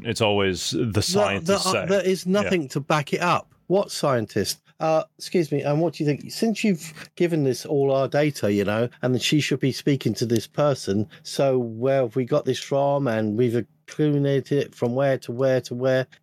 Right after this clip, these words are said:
Speaker 2: No, it's just frightening stuff, and it scares people. Yeah, it's sca-, well, that, that piece of paper looked like everything was in meltdown.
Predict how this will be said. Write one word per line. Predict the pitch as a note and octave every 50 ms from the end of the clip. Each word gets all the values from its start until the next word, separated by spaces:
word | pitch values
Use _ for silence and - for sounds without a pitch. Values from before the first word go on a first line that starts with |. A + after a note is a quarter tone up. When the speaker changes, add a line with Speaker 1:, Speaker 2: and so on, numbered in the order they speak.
| _
Speaker 2:
No, | E3+ F3+ F3 E3 D3+ D3
it's | - C#3+ C3+ - -
just | - D#3 - -
frightening | - - D3+ D3 C#3 B2+ G#2+ G#2 F#2
stuff, | - - - G2+ F#2 F2+ - -
and | - B2 B2+
it | A#2+ -
scares | - - - C#3 C3 A2+ -
people. | - - F#2+ E2+ - F2+ E2 - - - - _
Yeah, | - C3 B2
it's | B2 B2 A#2+ -
sca-, | - - - - -
well, | - C#3+ C#3+ C#3 C3 A#2 - - _ _ _ -
that, | D3+ D#3+ D3+ - B2+ B2 - -
that | - D3+ C#3+ - -
piece | - C#3+ B2+ -
of | B2+ -
paper | - C3+ C3 - B2+
looked | A2+ A2+ G#2 -
like | A2+ A2+ A#2 G2 -
everything | A#2+ A#2 A2+ - - A2 A2
was | G#2+ G#2 G2
in | A2 G#2+ A2+
meltdown. | A#2 A#2 A2+ - - - G#2 D#2+ D#2 E2 D2+